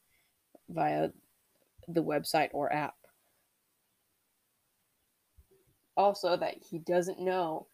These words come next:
when they will beca-, become a-, available online, but he suspects that it won't be today, and th-, and that there will be an am-, announcement beforehand so that he can have every-,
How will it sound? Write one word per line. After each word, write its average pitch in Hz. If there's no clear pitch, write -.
when 175
they 180
will 175
beca-, 175
become 175
a-, 135
available 170
online, 160
but -
he 165
suspects -
that 160
it -
won't 170
be 170
today, 131
and 185
th-, -
and 165
that 156
there 156
will 156
be 165
an 151
am-, 147
announcement 170
beforehand 156
so -
that 151
he 170
can 160
have 156
every-, 165